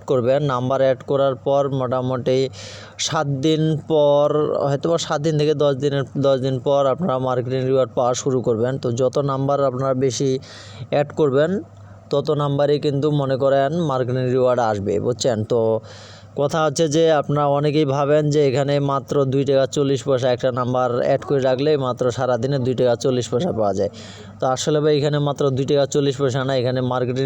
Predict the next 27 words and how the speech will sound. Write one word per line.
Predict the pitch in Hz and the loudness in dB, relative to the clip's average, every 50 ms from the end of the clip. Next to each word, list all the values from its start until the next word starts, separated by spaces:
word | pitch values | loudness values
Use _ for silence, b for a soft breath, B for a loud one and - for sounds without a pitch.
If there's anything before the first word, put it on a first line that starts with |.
| 135 135 | 0 2
রিওয়ার্ড | 139 139 135 131 | 2 2 2 2
আপনি | 131 123 135 135 135 | 0 0 0 0 0
যদি | 139 127 135 | 0 0 -2
পাওয়া | 135 139 131 131 131 | 0 0 0 0 0
শুরু | - - 151 139 147 139 | 0 0 0 0 0 0
করেন | - 147 131 123 117 117 107 | 0 2 2 2 0 0 0
তাহলে | 117 113 113 117 113 - | 0 0 0 0 0 -2
টাকা | 120 120 127 135 127 | -2 0 0 0 0
কই | - 147 143 131 - | -2 -2 -4 -2 -2
থেকে | 151 143 143 156 | -2 0 2 2
আসবে | 147 147 143 151 151 127 | 2 2 2 2 2 2
আপনি | 113 123 123 123 127 | 2 0 -2 -2 -2
নিজেও | 123 120 131 120 | 0 0 2 2
বলতে | 107 107 101 98 101 | 2 0 0 0 0
পারবেন | 98 92 90 80 - | 0 0 0 -2 -2
না, | 92 98 104 | -4 -4 -2
ঠিক | 135 135 139 | 0 0 0
আছে? | 135 - 156 117 B B B B B B B B B B B B B B B B - - - | 0 0 0 0 B B B B B B B B B B B B B B B B -18 -4 -2
তো | 135 123 127 131 135 147 160 | 0 2 4 4 4 4 4
এই | 170 170 170 | 4 4 2
হচ্ছে | 165 156 160 165 | 2 2 2 2
এখানকার | 151 143 151 151 151 151 156 151 | 2 2 2 2 2 2 2 2
মূল, | 151 147 147 147 143 143 147 147 147 143 | 2 2 2 2 2 2 2 2 0 0
মনে | 143 143 147 139 | 0 0 0 2
করেন | 147 147 147 151 151 147 151 151 151 - - - - - 165 160 | 2 4 4 4 4 2 0 -2 -2 -6 -12 -14 -6 -4 -2 0
মেইন | 156 156 156 156 156 160 160 | 2 2 2 2 2 2 2
ইনকাম। | 147 143 147 151 143 143 | 2 2 2 2 0 0